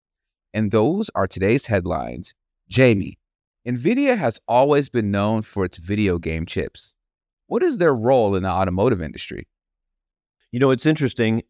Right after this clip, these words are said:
Speaker 2: nvidia does a lot of different things for the auto, automakers. A lot of it kinda quiet, but, uh, but it is a variety of things. You know, just at C E S, they launched a new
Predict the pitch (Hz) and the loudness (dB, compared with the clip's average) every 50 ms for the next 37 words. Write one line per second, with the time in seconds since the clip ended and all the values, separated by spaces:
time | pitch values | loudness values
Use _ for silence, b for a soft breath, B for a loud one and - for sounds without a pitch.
0 | _ - 110 110 95 143 156 165 170 160 151 127 98 - 120 123 120 104 - - | _ -4 -4 0 2 2 2 2 2 2 0 0 0 0 2 2 2 0 -4 -4
1 | 95 101 104 113 117 123 127 131 120 98 - _ - 131 - - 139 107 98 - | -4 -2 0 2 2 2 2 2 0 -2 -4 _ -4 -4 -2 0 -2 -2 -2 -4
2 | 95 90 82 90 87 - - - _ _ - 110 104 90 92 95 95 92 92 95 | -4 -4 -2 -4 -6 -8 -14 -20 _ _ -4 -4 -2 0 2 2 2 2 2 2
3 | 90 98 101 - _ - 98 98 95 92 95 98 95 92 123 123 113 - b b | 0 0 -2 -6 _ -2 0 0 2 2 2 0 0 0 0 -2 -2 -4 b b
4 | b b b b _ - 185 170 143 131 143 165 185 208 202 180 165 147 - 160 | b b b b _ -4 -4 -4 -4 -8 -6 -2 0 0 2 2 0 -2 0 0
5 | 143 120 107 - - 117 107 117 127 139 160 165 104 104 127 120 117 120 123 117 | 0 0 -2 -4 -4 -2 0 0 2 0 0 -2 0 2 2 2 4 4 4 4
6 | 117 113 98 127 120 117 127 123 143 147 131 120 131 117 104 120 113 110 117 120 | 2 0 0 -2 0 0 0 0 2 0 0 0 -2 -4 -2 -2 0 0 2 2
7 | 120 120 117 113 107 101 - - 127 110 98 95 - - 104 101 101 104 95 85 | 0 0 0 0 -2 -2 -4 -4 -4 -2 -2 -4 -4 -2 0 2 2 2 0 0
8 | 104 113 - - 90 104 92 80 - - 117 113 92 101 104 120 139 143 135 - | -2 -4 -4 -2 -2 -2 -2 -2 -4 -4 -4 -2 -2 0 0 2 2 2 2 0
9 | - - 113 107 104 104 104 98 - - 95 90 95 95 92 92 | -2 -2 0 2 2 2 2 0 0 -4 -4 -2 0 0 0 -2